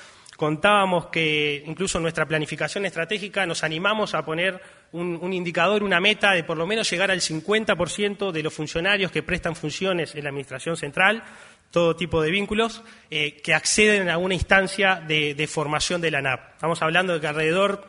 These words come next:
de cinco mil funcionarios, eh, aproximadamente, entonces tenemos fe y, y, y que, que lo vamos a, a poder superar. O sea, pero lo tenemos en, en el horizonte, en esto de llegar a, a todo el territorio, y por eso también darle el saludo a,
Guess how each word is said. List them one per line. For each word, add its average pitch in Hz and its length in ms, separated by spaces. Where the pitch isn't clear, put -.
de 147 220
cinco 151 260
mil 180 240
funcionarios, 202 800
eh, 143 100
aproximadamente, 170 840
entonces 165 480
tenemos 202 320
fe 214 220
y, 196 160
y, 160 380
y 151 40
que, 151 160
que - 100
lo 160 100
vamos 180 280
a, 160 40
a 151 260
poder 156 160
superar. 139 340
O 127 40
sea, 151 180
pero 160 160
lo 160 80
tenemos 190 320
en, 170 160
en 160 160
el 160 100
horizonte, 196 560
en 156 120
esto 165 220
de 151 60
llegar 160 280
a, 151 180
a 151 60
todo 170 120
el 165 60
territorio, 208 560
y 151 60
por 147 160
eso 156 160
también 156 300
darle 151 180
el 147 80
saludo 165 500
a, 135 440